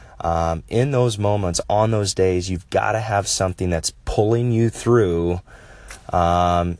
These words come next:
and I think that having a crystal clear vision for what you want, being able to see with clarity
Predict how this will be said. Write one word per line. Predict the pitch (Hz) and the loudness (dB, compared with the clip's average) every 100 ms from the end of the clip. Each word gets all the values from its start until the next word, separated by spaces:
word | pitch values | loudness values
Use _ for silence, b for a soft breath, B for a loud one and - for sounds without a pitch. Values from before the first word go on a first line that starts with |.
| - | -4
and | 90 | 0
I | 95 120 | 0 0
think | - 110 104 - | -2 -2 -2 -4
that | 85 80 | -4 -4
having | 101 95 98 104 - | -2 -2 0 -2 -4
a | 85 85 | -4 -6
crystal | - - 98 - 117 | -4 -2 -2 2 0
clear | - - 98 95 92 | 0 2 4 6 4
vision | 87 87 82 80 92 - - - - - - - | 4 4 4 -2 -4 -6 -20 -20 -20 -20 -20 -12
for | - 101 | -2 0
what | 82 90 - - | 2 0 2 4
you | |
want, | 117 90 85 82 78 - B B B B B B B | 4 4 2 -2 -4 -10 B B B B B B B
being | - 107 117 | 0 4 6
able | 113 110 | 4 4
to | 101 | 2
see | - - 113 104 101 | 2 0 2 2 2
with | 98 92 - | 0 -2 -4
clarity | - 90 95 95 90 85 80 80 | -2 2 4 4 4 2 0 -4